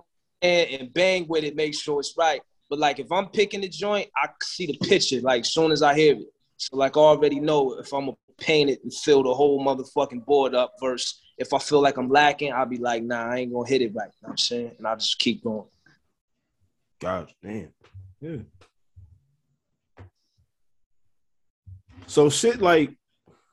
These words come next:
Speaker 2: so I'm trying to think, right? Like, when you talk about, like, s-, like, putting projects out in this,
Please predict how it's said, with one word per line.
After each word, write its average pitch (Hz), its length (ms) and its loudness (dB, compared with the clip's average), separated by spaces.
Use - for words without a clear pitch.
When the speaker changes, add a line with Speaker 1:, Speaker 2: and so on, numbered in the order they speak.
Speaker 2:
so 143 200 0
I'm 143 60 0
trying 156 260 2
to 120 60 -8
think, 113 240 -2
right? 104 220 -4
Like, 107 160 -4
when 120 120 0
you 156 100 -2
talk 175 200 0
about, 135 300 2
like, 117 140 0
s-, - 180 -12
like, 113 160 -4
putting 139 220 0
projects 117 440 0
out 110 160 0
in 107 100 -4
this, 110 220 -4